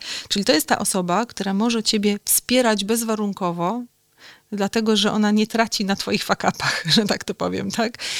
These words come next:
Czyli ona nie ponosi konsekwencji twoich nietrafionych wyborów albo nie ponosi konsekwencji jakichś, e, sytuacji, w której ty jesteś, ale to w pewnym sensie uwalnia ją do takiego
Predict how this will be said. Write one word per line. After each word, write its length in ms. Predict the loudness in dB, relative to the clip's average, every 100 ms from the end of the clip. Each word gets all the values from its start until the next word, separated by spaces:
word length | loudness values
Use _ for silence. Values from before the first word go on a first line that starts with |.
| -6
Czyli 220 | -2 -2
ona 260 | 0 0 2
nie 180 | 2 2
ponosi 360 | 2 4 2
konsekwencji 680 | 2 0 0 -2 -2 0 -2
twoich 500 | 0 0 2 0 -2
nietrafionych 580 | -2 -2 -2 0 0 2
wyborów 600 | 2 2 4 4 2 0
albo 200 | -4 -2
nie 120 | -4
ponosi 360 | -2 0 0 0
konsekwencji 840 | -2 -4 -2 0 0 0 0 0 -2 -10 -10 -8
jakichś, 460 | -6 0 4 4 4
e, 40 | 0 0 -2 -2 -4 0
sytuacji, 500 | 0 2 2 2 -2
w 40 |
której 220 | -2 -2 0
ty 100 | 0
jesteś, 580 | 0 -2 -2 0 -2 -2 -14 -14 2
ale 200 | 4 4
to 120 | 2
w 40 | -2
pewnym 280 | 0 2 2
sensie 220 | 2 2
uwalnia 540 | 0 2 4 4 2
ją 240 | 0 0 -2
do 100 | -4
takiego 300 | -6 -6